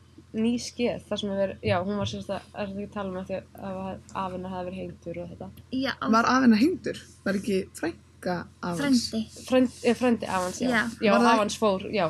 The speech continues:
Speaker 2: Já.
Speaker 3: Var það ekki litla frænkans?
Speaker 2: Nei, litli frændi.
Speaker 1: Já.
Speaker 3: Ó, ok. Já,
Speaker 2: Og
Speaker 3: misskilur.
Speaker 2: <laughs> en hérna, þú veist, já, og þú veist, þetta, hún talaði líka bara um fordóma sem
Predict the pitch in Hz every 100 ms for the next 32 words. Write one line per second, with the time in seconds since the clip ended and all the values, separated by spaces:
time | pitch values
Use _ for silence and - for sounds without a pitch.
0 | 165 - 254 220 247 240 269 277 262 202
1 | 285 - - - - - - 240 247 247
2 | 240 240 226 220 240 220 202 190 - -
3 | - - 262 254 202 190 170 - - 208
4 | 254 214 - 349 - 294 - - - -
5 | 247 247 254 240 240 233 226 - - 247
6 | - 262 294 285 254 262 254 - - 254
7 | 262 247 262 - 254 254 285 294 285 269
8 | 311 311 262 247 226 - 277 277 285 254
9 | 247 240